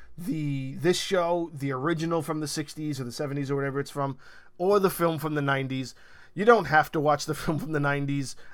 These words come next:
I just think you should. I think that film is great. I should do an entry on just that film because I love that film. I think that film is just such a great piece of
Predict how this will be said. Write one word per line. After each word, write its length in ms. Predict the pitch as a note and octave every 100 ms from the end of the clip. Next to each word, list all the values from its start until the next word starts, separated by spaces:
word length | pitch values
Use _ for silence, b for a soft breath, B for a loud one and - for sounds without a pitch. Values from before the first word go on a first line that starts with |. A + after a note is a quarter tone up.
| -
I 160 | D3 D#3
just 200 | D3 D3
think 200 | E3 C3
you 80 | C#3+
should. 380 | - C#3 C3 C3+
I 160 | C3+ C#3
think 160 | C#3
that 200 | C#3+ C3
film 200 | D3 B2+
is 120 | B2
great. 300 | A#2+ B2+ B2
I 120 | C3+ C#3
should 200 | C#3+ C3
do 140 | C3
an 60 | A#2
entry 300 | A#2 - G3
on 120 | G#3+
just 180 | B2+ -
that 140 | D#3+
film 220 | - B2
because 240 | A#2+ B2 C3
I 140 | C3
love 220 | A#2+ -
that 140 | B2+ -
film. 260 | B2+ C#3 b b b
I 140 | - C3+
think 300 | - C#3 -
that 140 | D3+
film 200 | - C#3
is 100 | B2+
just 200 | C#3 C3+
such 180 | D3 C3
a 40 |
great 440 | C3 A#2+ D4 C#3 -
piece 320 | D3 B2+ -
of 260 | B2+ B2